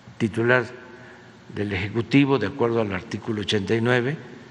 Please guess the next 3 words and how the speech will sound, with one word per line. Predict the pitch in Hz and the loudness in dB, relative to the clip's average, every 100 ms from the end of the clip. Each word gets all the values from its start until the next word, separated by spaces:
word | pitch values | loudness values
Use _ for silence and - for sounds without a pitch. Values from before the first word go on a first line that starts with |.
| - - - - - - - - - - - - - - - | -20 -20 -20 -20 -20 -20 -20 -20 -20 -20 -20 -20 -20 -12 2
es | 123 139 131 - - - - - | 6 6 4 -4 -12 -16 -20 0
el | 117 139 131 | 4 6 4
responsable | 123 - 110 104 110 120 95 | 0 0 0 0 6 6 4